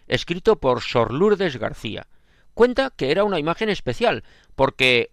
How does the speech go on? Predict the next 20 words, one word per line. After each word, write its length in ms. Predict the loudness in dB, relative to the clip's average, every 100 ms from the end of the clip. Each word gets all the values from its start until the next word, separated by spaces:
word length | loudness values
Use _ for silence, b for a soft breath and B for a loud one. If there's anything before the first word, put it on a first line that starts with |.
| -2
una 240 | 0 0
figura 400 | 0 2 2 4
religiosa 580 | 2 0 -2 -2 0 0
hecha 220 | 0 0
de 140 | -2
piedra 400 | -2 0 0 -2 -4
y 80 |
de 140 | -4 -2
dos 180 | -2 -4
metros 300 | -4 -4 -4
y 60 |
medio 200 | -2 0
de 80 | 0
altura 400 | 0 4 4 4 b b b
no 120 | -4
se 160 | -2 0
construye 480 | 0 -2 -4 -2
todos 240 | -2 -2 -4
los 160 | -4
días. 360 | -4 -4 -4 -12